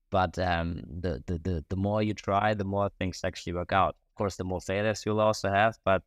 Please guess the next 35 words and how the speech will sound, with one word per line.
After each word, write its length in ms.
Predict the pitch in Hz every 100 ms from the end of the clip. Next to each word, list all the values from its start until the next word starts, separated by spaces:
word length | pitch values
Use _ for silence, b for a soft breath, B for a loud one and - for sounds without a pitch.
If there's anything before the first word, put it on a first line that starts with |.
| -
uh, 280 | 92 90 87 -
you, 200 | 95 87
you, 360 | 87 92 90 87
you 100 | -
know, 240 | 82 76 85 - 50
the 240 | 69 90
more 220 | 90 95
things 300 | - 90 87 -
also 240 | 90 90
work 160 | 87 85
out. 160 | 71
That's, 300 | 113 117 - -
that's 240 | 120 -
the 100 | -
good 240 | 101 113 92
thing 140 | 117 104
about 200 | 95 95
one 200 | 110 113
side, 300 | 113 107 101
one 240 | 85 107
side 300 | 107 101 92
bets, 280 | - 101 -
you 60 | 87
know, 100 | 87
one-sided 520 | 85 98 - 92 87
bets. 320 | - 92 - - - _ _ _
You 80 | 104
can 140 | 117
only 240 | 123 131 123
lose 260 | 120 110
your 120 | - 98
time 420 | - 117 113 104
in 80 | 98
a 80 |
way, 220 | 90 92